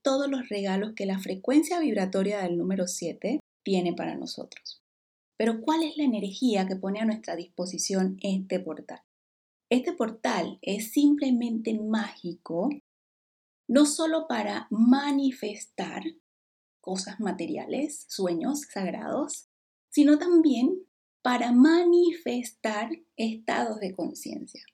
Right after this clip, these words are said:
Es un portal maravilloso que pone una energía disponible para que tomemos la decisión de despertar, de comenzar nuestro camino del despertar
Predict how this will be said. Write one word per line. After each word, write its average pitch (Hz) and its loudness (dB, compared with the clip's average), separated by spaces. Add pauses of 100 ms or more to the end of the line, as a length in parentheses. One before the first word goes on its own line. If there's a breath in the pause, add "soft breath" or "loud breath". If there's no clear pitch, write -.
(120)
Es 196 -2
un 220 0
portal 226 0
maravilloso 220 0
que 196 -2
pone 202 -2
una 226 2
energía 196 -2
disponible 214 -2
para 220 -2 (540)
que 277 4
tomemos 330 4
la 302 2
decisión 247 2
de 226 0
despertar, 208 0 (420)
de 190 -2
comenzar 190 2
nuestro 311 0
camino 202 -2
del 208 2
despertar 180 -6